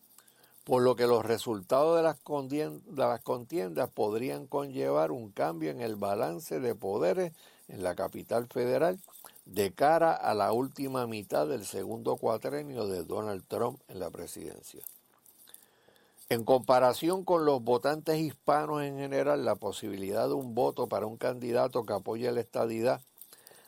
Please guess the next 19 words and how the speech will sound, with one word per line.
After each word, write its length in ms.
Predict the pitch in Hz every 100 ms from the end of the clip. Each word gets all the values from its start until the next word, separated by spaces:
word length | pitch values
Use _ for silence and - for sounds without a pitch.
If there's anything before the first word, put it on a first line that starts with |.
| _
aumenta 840 | - 123 120 120 151 151 - 113 120 - _ _ _ _ -
entre 300 | 117 117 120
los 200 | 117 113
principales 960 | - 117 104 110 98 - 135 151 151 151
grupos 540 | - 139 147 - 151 131
demográficos 880 | 123 113 110 120 147 - 147 147 120
de 80 | 110
votantes 520 | 101 95 117 120 131
puertorriqueños, 960 | - 117 - 123 117 - 180 180 147 139 _ _ _
incluyendo 580 | - 98 98 95 104 123
los 160 | 127 117
republicanos, 880 | 120 117 127 123 165 180 160 143 131 _ _ _ _
demócratas, 840 | - 101 113 160 160 147 139 135 113
independientes, 1040 | 98 92 87 95 92 95 165 170 139 131
o 80 | 110
sea, 160 | 92 101
los 160 | 92
no 100 | 90
afiliados, 640 | 113 - 139 180 170 123